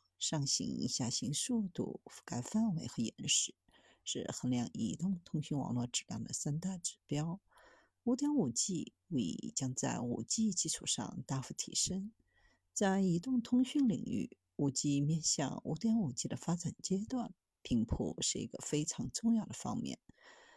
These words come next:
超大带宽频谱发放、全哨型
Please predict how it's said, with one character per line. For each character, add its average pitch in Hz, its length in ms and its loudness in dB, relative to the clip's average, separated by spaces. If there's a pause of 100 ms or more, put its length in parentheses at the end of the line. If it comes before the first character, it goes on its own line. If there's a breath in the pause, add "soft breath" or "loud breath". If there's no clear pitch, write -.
(240 loud breath)
超 247 240 2
大 247 320 2
带 208 240 2
宽 220 380 6
频 - 200 -4
谱 - 200 -6
发 160 280 0
放、 170 380 -2 (140)
全 - 280 -2
哨 220 320 -2
型 - 480 -4